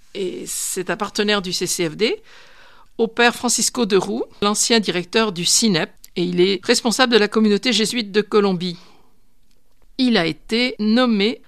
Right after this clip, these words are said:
président de la commission de vérité chargée de faire la lumière sur les violations des droits humains durant le conflit armé. Alors,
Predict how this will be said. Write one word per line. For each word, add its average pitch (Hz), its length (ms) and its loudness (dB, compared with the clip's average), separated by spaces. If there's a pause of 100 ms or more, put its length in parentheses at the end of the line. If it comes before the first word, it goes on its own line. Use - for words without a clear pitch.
(140)
président 269 440 0
de 269 60 -2
la 220 100 2
commission 240 540 2
de 208 80 -2
vérité 220 580 -2
chargée 214 320 0
de 214 80 -6
faire 185 240 -6
la 165 140 0
lumière 190 520 0
sur - 640 -2
les 196 140 2
violations 208 580 2
des 190 140 2
droits 160 400 -6
humains 196 380 -2 (180)
durant 214 300 -4
le 208 100 0
conflit 214 380 -6
armé. 175 340 -4 (1120)
Alors, 190 100 -2